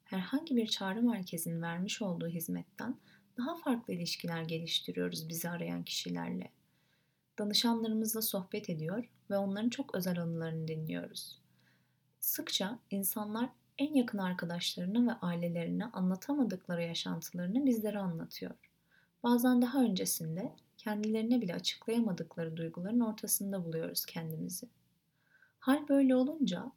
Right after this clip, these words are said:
hattı açmanın bizler üzerinde de etkisi oluyor. Birinin en özelini dinleyip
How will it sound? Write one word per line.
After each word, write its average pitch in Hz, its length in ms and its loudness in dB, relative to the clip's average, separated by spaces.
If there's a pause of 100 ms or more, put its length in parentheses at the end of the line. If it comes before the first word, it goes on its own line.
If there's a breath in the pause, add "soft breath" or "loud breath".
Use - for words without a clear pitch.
hattı 202 340 -4
açmanın 202 420 -2
bizler 202 260 0
üzerinde 165 460 -2
de 226 80 -2
etkisi - 440 -6
oluyor. - 520 -8 (520)
Birinin 254 500 0
en 240 120 4
özelini 185 440 4
dinleyip 165 380 -6